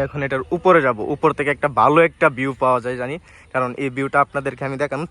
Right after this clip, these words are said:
চেষ্টা করব। এখন আমি এখন উপরে উঠতেছি, উপরে একটু উঠি, কারণ উপর থেকে একটা ভালো ভিউ পাওয়া যায়। ভিউটা আমি আপনাদেরকে দেখাই, ভিউটা দেখাইলে আপনাদেরকে, মানে, আপনাদের অনেক বেশি ভালো লাগবে আশা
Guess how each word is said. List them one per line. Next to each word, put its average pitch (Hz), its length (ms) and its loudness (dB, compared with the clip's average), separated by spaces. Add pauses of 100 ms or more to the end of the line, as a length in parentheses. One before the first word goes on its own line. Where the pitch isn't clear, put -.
(100)
চেষ্টা 160 340 -2
করব। 123 140 -4 (140)
এখন 107 240 -12
আমি 127 140 -14
এখন 139 220 -16
উপরে 139 240 -12
উঠতেছি, 123 320 -18 (120)
উপরে 123 240 -14
একটু - 140 -20 (100)
উঠি, 123 180 -18
কারণ 117 220 -18
উপর 117 180 -18
থেকে 110 180 -16
একটা 113 220 -18
ভালো 113 240 -12
ভিউ 117 160 -14
পাওয়া 117 160 -14
যায়। 139 160 -16
ভিউটা 113 280 -14
আমি 113 160 -14
আপনাদেরকে 104 440 -20
দেখাই, 98 320 -16 (100)
ভিউটা 113 320 -16
দেখাইলে 123 320 -12
আপনাদেরকে, 120 400 -18 (480)
মানে, 123 200 -14
আপনাদের 120 280 -16 (160)
অনেক 143 160 -10 (100)
বেশি 139 220 -12
ভালো 117 200 -12
লাগবে 135 280 -12
আশা 120 140 -18